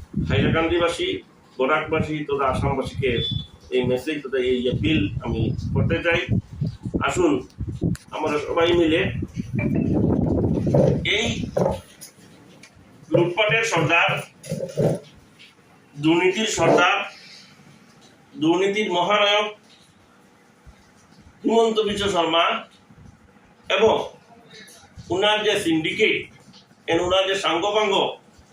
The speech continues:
এমন সমস্ত চুরির আরম্ভ করেছে, লুটপাট আরম্ভ করেছে, রাজকোষ একদম খালি করে দিয়েছে। প্রতি মাসে রাজ্য সরকারকে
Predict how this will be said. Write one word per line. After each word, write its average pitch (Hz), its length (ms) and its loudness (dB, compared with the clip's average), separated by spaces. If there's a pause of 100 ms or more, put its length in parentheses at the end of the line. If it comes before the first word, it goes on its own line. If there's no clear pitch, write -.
(1200)
এমন 214 360 2
সমস্ত 247 380 0 (160)
চুরির 226 340 -2
আরম্ভ 202 460 2
করেছে, 190 240 0
লুটপাট 165 400 2
আরম্ভ 196 380 2
করেছে, 156 340 0 (380)
রাজকোষ 165 580 -2
একদম 156 360 -2 (800)
খালি 139 280 -4
করে 139 160 0
দিয়েছে। 101 380 -10 (720)
প্রতি 147 320 0
মাসে 165 340 0 (640)
রাজ্য 131 300 -2
সরকারকে 139 540 -2